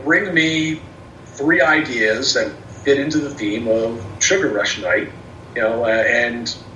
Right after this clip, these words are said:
you know, let's, let's see what we do with it." So he brought a couple of ideas. He brought more than three. But at the end of the day, we're kinda talking through these ideas.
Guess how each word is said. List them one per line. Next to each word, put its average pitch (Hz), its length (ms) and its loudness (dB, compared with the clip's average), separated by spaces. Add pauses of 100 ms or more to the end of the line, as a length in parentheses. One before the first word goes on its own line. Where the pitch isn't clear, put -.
(280)
you 127 80 -4
know, 123 100 -2
let's, 127 420 0
let's - 120 0
see 110 140 2
what - 80 -4
we 151 100 -2
do 160 160 -2
with - 140 -4
it." - 160 -6
So 160 100 0
he 165 80 -2
brought 165 280 0
a 175 40 0
couple 143 320 0
of 131 100 0
ideas. 123 520 0
He 135 80 -4
brought 135 240 0
more 131 200 0
than 101 180 -8
three. 175 520 -2 (580)
But 143 120 6
at 143 80 -2
the 147 80 2
end 151 100 2
of 139 60 0
the 131 60 -8
day, 156 180 4
we're - 120 -2
kinda 139 240 2
talking 156 420 2
through 156 180 -2
these 127 200 -2
ideas. 120 760 2